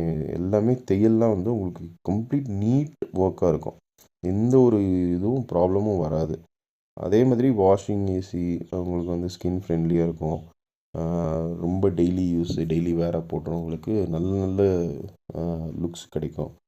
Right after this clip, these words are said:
பாருங்க, இந்த இவ்வளோ பெரிய பார்டர் வச்சது தான் இந்த சாரி. அதோட டிசைன்ஸ் பாருங்க, முன்னாடி மேலே. இது, இந்த சாரீஸ் எல்லாமே உங்களுக்கு வந்து ஃபென்டாஸ்டிக்கா இருக்கும். So, இன்னொரு இந்த பெரிய பவுச்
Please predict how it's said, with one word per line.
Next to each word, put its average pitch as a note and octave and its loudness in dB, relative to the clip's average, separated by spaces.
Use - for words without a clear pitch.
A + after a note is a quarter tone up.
பாருங்க, D#2 -2
இந்த D#2+ -4
இவ்வளோ F2 -2
பெரிய F2+ 0
பார்டர் E2+ 0
வச்சது D#2 -6
தான் - -4
இந்த - -6
சாரி. E3 -8
அதோட F2 4
டிசைன்ஸ் F#2+ 2
பாருங்க, D#2 -4
முன்னாடி E2 -2
மேலே. E2 -4
இது, A#2+ 0
இந்த G2 2
சாரீஸ் F#2 2
எல்லாமே F#2+ -2
உங்களுக்கு E2+ -4
வந்து E2 -4
ஃபென்டாஸ்டிக்கா E2 -8
இருக்கும். D2+ -8
So, - -6
இன்னொரு D3+ 6
இந்த C3+ 6
பெரிய C3+ 4
பவுச் B2+ 2